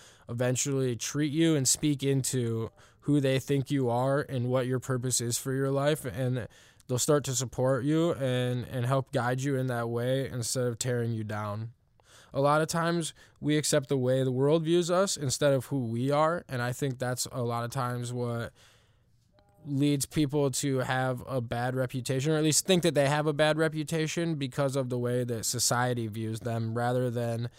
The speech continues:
how they're actually viewed and, and how they view themselves, right? You, you have to, you have to know where you wanna go if you're ever gonna get there. So regardless of what the world thinks of you, you have to envision the person that you want to be and the character and integrity that you want to have.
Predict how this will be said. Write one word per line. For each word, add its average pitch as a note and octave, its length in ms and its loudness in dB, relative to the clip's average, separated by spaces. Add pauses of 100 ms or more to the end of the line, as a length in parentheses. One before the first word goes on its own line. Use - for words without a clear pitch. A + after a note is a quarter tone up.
(220)
how B2+ 200 2
they're B2 180 2
actually C3 560 -2
viewed C#3+ 360 -2
and, A#2 520 -4 (200)
and A#2 180 -4
how C#3+ 140 2
they C#3 120 4
view B2+ 240 0
themselves, A2+ 640 -2
right? A#2 280 -4
You, B2+ 420 -4 (760)
you C#3 140 2
have F3+ 220 4
to, D#3+ 460 4 (540)
you C#3 160 0
have F#3 160 6
to G3 120 4
know C#3+ 240 8
where D3+ 160 8
you C3 180 2
wanna B2+ 280 2
go A#2+ 320 0
if C3 160 -4
you're B2 100 0
ever A#2 200 0
gonna A2 220 -2
get A2 280 -8
there. F#2+ 320 -6
So A2+ 360 -2
regardless C3 460 2
of E3+ 80 0
what C#3+ 140 4
the C#3 80 -2
world A#2+ 440 0
thinks B2 280 -2
of D3+ 160 0
you, D#3 200 2
you C#3+ 360 0
have E3+ 200 2
to E3+ 120 0
envision C3+ 400 0
the C3+ 80 -2
person B2+ 380 -2
that B2 100 -2
you A#2+ 160 -2
want G#2+ 300 -4
to C#3+ 100 -2
be D3 260 -2
and C#3 120 -2
the A#2 80 -6
character B2+ 460 -2
and B2 100 -2
integrity C3 460 -4
that B2 100 -4
you A#2 160 -4
want A2 320 -4
to B2 100 -4
have. C3 440 -4